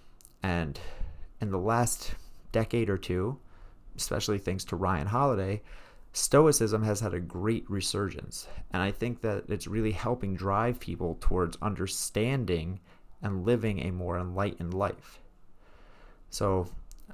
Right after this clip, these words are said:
again, I've read a lot of Stoicism, and while I'm reading through these things, I like to take note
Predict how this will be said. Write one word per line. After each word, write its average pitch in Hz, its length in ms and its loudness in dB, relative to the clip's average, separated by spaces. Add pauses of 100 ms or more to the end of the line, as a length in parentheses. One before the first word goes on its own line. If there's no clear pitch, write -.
(140)
again, 92 200 -2
I've 98 200 0
read 107 160 8
a 104 60 6
lot 98 260 6
of 95 100 0
Stoicism, 95 840 2 (140)
and 87 400 2
while 98 180 2
I'm 92 220 2
reading 131 420 2
through 131 240 2
these 107 220 0
things, 78 500 4 (800)
I 110 80 6
like 143 160 8
to 147 80 -2
take 139 160 2
note 95 480 4